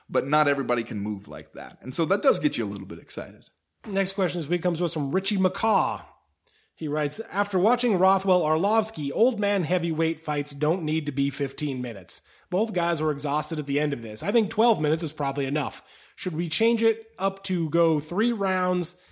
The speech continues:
Speaker 2: of four minutes or a <laughs> five four three model just to save our eyeballs and these quote unquote masters athletes?"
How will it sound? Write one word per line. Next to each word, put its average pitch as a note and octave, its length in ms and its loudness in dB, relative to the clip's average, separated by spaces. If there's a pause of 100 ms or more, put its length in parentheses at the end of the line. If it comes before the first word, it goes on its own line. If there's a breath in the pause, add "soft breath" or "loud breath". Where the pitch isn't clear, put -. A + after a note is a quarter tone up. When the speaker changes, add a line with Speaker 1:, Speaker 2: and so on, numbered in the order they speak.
(140)
Speaker 2:
of D3+ 140 -6
four G#3 260 2
minutes E3 340 2
or D#3+ 160 -2
a D3 80 0
<laughs> - 140 -4
five G3+ 220 4
four G#3 260 6
three B3+ 380 0
model D#3 440 2 (240 loud breath)
just G3 260 0
to A3+ 60 -4
save G3+ 280 2
our F#3 120 4
eyeballs D3 680 0
and D#3 180 -2
these D#3 160 0
quote F3 320 2
unquote E3 420 2 (160 loud breath)
masters D#3+ 680 2
athletes?" D#3 600 -2